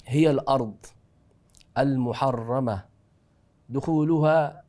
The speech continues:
على هذا الدجال اللعين، فالدجال،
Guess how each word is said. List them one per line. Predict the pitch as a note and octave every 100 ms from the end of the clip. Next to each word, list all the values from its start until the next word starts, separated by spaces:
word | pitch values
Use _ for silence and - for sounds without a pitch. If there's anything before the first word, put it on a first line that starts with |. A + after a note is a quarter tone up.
| _ -
على | G#2 C3+ C#3 C3+ A#2+ -
هذا | - D3+ C#3 B2+
الدجال | A2+ A#2+ A2 G#2 C3 C3+ A2+ G2 D#2+ -
اللعين، | B2+ A#2+ A#2 G#2+ A#2+ A2+ F2+ E2 _ _ _ - _ _ _ -
فالدجال، | B2+ B2 C3 B2 A#2+ D#3+ F3 D#3+ C3+